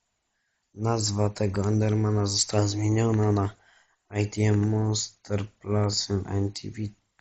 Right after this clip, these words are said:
N T T Enderman.name. E, tu chyba, no może coś doszło, ale ja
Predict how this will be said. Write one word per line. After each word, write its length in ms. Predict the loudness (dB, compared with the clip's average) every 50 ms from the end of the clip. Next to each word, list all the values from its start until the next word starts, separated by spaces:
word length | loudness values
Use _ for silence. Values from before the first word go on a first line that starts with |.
| _ -12
N 340 | -6 -4 -2 -2 -2 -4 -6 -14 _ _ _ _ _ _ _ _ _ _ _ _ _ _ _ _
T 60 | -16 -14 -12 -12 -12 -12 -16
T 180 | -18 -12 -8 -8 -8 -8 -10 -20 _ _ _
Enderman.name. 1900 | -6 -2 -2 0 2 2 0 2 0 0 0 0 -2 -4 -6 -10 _ _ _ _ _ _ _ _ -4 -4 -4 -4 -6 -6 -4 -2 -2 0 0 -2 -2 -4 -8 -12 _ _ _ _ _ _ _ _ _ _ _ _ _ _ _ _ _ _ _ _ _ _ _ _ _ -4
E, 460 | 0 2 2 4 4 2 2 0 -2 -4 -10 -16 _ _ _ _ _ _ _ _ _ _ _ -20 -20 _ _ _ _ _
tu 120 | _ -20
chyba, 380 | -14 -8 -8 -4 -2 -2 -4 -4 -6 _ _ _ _ _ _ _ _ _ _ _ _ _ _ _ _ _ _ _ _ _ _ _ _ _ _ _ _ _ _ _ _ _ _ _ _ _ _ _ _ _
no 160 | -6 -4 -2
może 320 | 0 0 0 0 -2 -4
coś 220 | -6 -6 -6 -6 -4
doszło, 460 | -2 -2 0 0 -2 -2 -2 -2 0
ale 160 | 0 0 0
ja 180 | 0 -2 -4